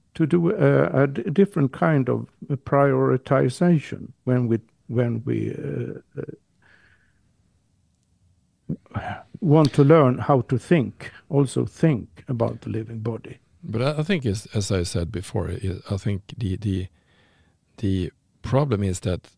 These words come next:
Speaker 2: everybody is, is on the earth now is unique. And I mean unique in the way of looking at, at, at colors or everything that we are experience are unique. If you have,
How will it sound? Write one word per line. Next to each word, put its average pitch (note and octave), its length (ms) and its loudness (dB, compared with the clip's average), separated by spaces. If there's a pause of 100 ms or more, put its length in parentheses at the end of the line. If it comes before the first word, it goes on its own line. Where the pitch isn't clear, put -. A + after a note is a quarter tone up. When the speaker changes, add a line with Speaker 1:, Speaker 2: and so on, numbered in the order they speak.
(1200)
Speaker 2:
everybody G2+ 500 2
is, - 360 -8 (640)
is G2 160 -2
on F#2+ 140 -2
the F2 260 -2
earth F2 260 -4
now D#2+ 240 -8
is E2+ 240 -8
unique. - 520 -10 (1160)
And G2 280 -2 (100)
I A2+ 120 0
mean A2 240 0
unique F#2+ 640 -8
in G2+ 240 -4
the F#2 100 -2
way F#2+ 200 0
of F2 120 -4
looking F#2+ 300 -6
at, F#2+ 100 -8 (320)
at, F2+ 100 -8 (180)
at D2 240 -12
colors A2 500 -2
or F2+ 280 -8 (680)
everything A#2+ 440 0
that F#2+ 200 -4
we G2+ 220 -2 (220)
are F2+ 100 0
experience F#2+ 720 -4
are F#2 360 -4 (100)
unique. - 560 -10
If G2+ 180 -6
you G#2+ 80 -2
have, A#2+ 380 -4